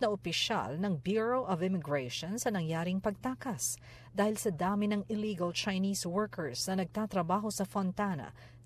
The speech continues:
tila sindikato anya ang nasa likod nito. Hindi rin inaalis ng kalihim ang posibilidad na taga Bureau of Immigration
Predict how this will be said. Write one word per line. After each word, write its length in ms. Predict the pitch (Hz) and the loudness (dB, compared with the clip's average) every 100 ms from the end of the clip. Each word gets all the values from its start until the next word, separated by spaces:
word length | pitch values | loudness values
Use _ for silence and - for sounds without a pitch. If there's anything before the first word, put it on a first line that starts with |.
| - | -4
tila 400 | 320 254 208 - | -2 0 0 0
sindikato 720 | - 240 196 - 190 196 - | 0 0 0 0 0 2 0
anya 560 | 262 311 202 139 180 - | 0 -2 -2 -2 -2 -4
ang 160 | 247 | -2
nasa 320 | 208 185 - | 0 0 0
likod 320 | 214 202 202 185 | -2 2 2 2
nito. 480 | 208 233 180 - - - - | 0 0 0 -4 -14 -20 -16
Hindi 320 | - 208 220 220 | -2 2 2 2
rin 160 | 202 | 2
inaalis 720 | 202 208 190 202 269 - - | 0 0 0 0 0 -2 0
ng 320 | 202 214 294 330 | 2 4 2 2
kalihim 480 | 302 247 226 240 | 2 4 2 2
ang 160 | 226 202 | 2 2
posibilidad 800 | - 220 214 180 165 151 135 110 113 123 - - | 2 2 4 2 2 2 2 0 -4 -10 -14 -4
na 80 | 202 | 0
taga 240 | 202 180 | 2 4
Bureau 640 | 156 139 185 202 202 202 170 | 2 2 2 4 4 4 4
of 160 | 165 | 4
Immigration 800 | 180 175 143 175 185 - 262 311 | 2 0 0 0 0 -2 -4 -6